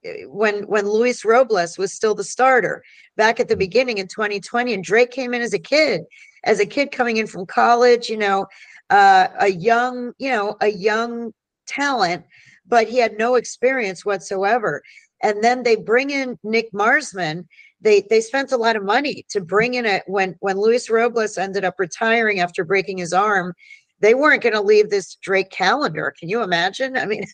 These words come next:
Speaker 1: <laughs> back then, the
Speaker 2: Right.
Speaker 1: Drake Callender of then was not, was not considered a, a candidate to be the starter on this team.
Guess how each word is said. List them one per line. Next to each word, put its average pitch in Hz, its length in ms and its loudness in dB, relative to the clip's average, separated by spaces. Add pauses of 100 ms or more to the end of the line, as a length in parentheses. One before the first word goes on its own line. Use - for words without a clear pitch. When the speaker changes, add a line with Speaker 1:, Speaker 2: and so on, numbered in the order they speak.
(140)
Speaker 1:
<laughs> - 220 -20
back 202 320 2
then, 269 380 2 (320)
the 214 80 2
Speaker 2:
Right. 208 60 2
Speaker 1:
Drake 254 320 2
Callender 247 520 0
of 180 140 -2
then 190 440 0 (340)
was 185 260 0
not, 226 300 0 (120)
was 196 280 -4
not 220 200 -2
considered 226 540 0
a, 180 240 -4
a 175 180 2
candidate 240 640 -4
to 196 120 -8
be 190 120 2
the 185 100 -4
starter 202 400 0
on 196 120 -4
this 185 180 -12
team. 247 300 -6